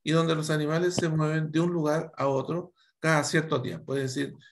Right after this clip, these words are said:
consumen como está aquí. Este es un típico pastoreo alterno. Este es un típico pastoreo de vegas de verano, eh, en la zona de Contulmo, y, eh, donde, eh, los animales llegan por temporada ahí,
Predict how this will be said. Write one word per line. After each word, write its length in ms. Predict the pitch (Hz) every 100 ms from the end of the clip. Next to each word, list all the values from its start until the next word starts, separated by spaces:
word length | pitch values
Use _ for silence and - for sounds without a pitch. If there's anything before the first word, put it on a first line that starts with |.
| _
consumen 500 | 151 151 220 220 208
como 200 | 165 160
está 160 | 160
aquí. 220 | 151 120 156
Este 200 | 180 208
es 120 | 202
un 160 | 170 170
típico 340 | 240 294 262
pastoreo 640 | 202 - 156 160 170 - -
alterno. 580 | 127 160 127 139 185 - - - -
Este 220 | - -
es 120 | 147 160
un 380 | 143 135 127 127
típico 360 | 151 160 156
pastoreo 480 | 147 135 127 131 127
de 120 | 120
vegas 400 | 117 147 147 139
de 120 | 127
verano, 580 | 117 135 190 160 180 226 - _ _ _
eh, 460 | - 117 113 110 120 - _ _ -
en 160 | 123
la 80 | 120
zona 240 | 117 131 123
de 120 | 120
Contulmo, 840 | 117 113 - 214 139 160 202 - _ - _
y, 380 | - 190 220 220 - - -
eh, 300 | - 151 139
donde, 560 | 147 156 160 156 151 -
eh, 340 | 143 139 131 131
los 220 | 135 127
animales 580 | 143 139 156 175 180 170
llegan 600 | - 123 127 208 196 151
por 200 | - 127
temporada 640 | 131 123 127 127 196 151 123
ahí, 280 | 139 175